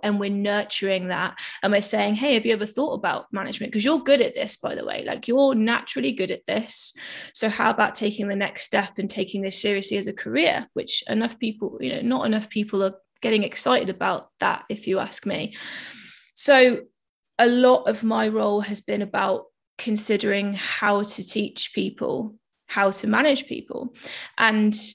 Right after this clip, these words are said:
you know, it's, we're a very dynamic team, a very dynamic group of people. And that means that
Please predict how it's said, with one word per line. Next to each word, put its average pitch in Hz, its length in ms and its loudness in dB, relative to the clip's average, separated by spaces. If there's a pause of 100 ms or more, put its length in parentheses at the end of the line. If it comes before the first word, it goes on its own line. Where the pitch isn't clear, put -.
(600)
you 175 240 -4
know, 247 120 2
it's, 226 180 2
we're 233 180 6
a 226 40 0
very 262 440 0
dynamic 190 560 -6
team, 214 260 0
a 208 60 -2
very 247 240 4
dynamic 214 400 0
group 208 180 -2
of 202 140 -10
people. 254 400 0
And 208 100 2
that - 160 0
means 214 380 2
that 202 320 2